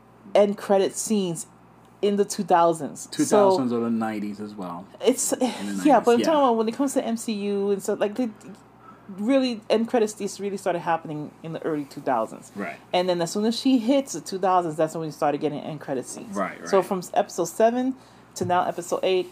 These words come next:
Speaker 1: we have end credit scenes, which is like, okay, were they trying to hold that time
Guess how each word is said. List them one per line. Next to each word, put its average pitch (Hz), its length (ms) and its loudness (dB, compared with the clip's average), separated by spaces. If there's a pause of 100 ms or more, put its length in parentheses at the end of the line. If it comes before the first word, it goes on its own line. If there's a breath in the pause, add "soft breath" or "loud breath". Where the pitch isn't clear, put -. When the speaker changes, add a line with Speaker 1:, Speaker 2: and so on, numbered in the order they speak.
Speaker 1:
we 165 100 -8
have 156 240 -2
end 160 180 -2
credit 143 220 -2
scenes, 143 360 -10
which 202 200 -4
is 185 100 -4
like, 190 160 0 (200)
okay, 190 580 0 (420 loud breath)
were 202 220 4
they 196 160 4
trying 214 280 0
to 196 40 2
hold 202 420 2
that 190 200 2
time 180 400 -2